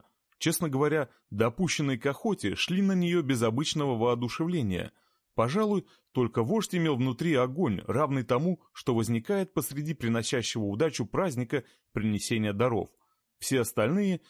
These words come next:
участвующие в нападении на слона-кита, испытывали огромное напряжение, ибо теперь их спины не подпирали горячие огненные рыбы. Ну, а за спиной Дузека Нетонущего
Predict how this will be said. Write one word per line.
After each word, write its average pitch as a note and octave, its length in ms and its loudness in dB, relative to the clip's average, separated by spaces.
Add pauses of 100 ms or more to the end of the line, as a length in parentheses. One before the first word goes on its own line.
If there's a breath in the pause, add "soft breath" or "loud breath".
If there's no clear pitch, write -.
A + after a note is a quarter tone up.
(180 soft breath)
участвующие C3 680 0
в A2+ 80 -2
нападении B2 600 0
на B2 200 -2
слона-кита, B2 720 -2 (220 soft breath)
испытывали F#3+ 640 -2
огромное A#2+ 560 0
напряжение, A#2+ 800 -2 (280 soft breath)
ибо B2 200 2
теперь D#3 320 -2
их D#3 100 -2
спины F3+ 380 0
не G#2 140 2
подпирали C3+ 560 0
горячие A2 680 0 (140 loud breath)
огненные A#2+ 560 0
рыбы. A2 400 -4 (640)
Ну, D3 480 2
а B2 80 4
за B2 140 0
спиной D3 360 0
Дузека B2+ 480 0
Нетонущего D#3 760 0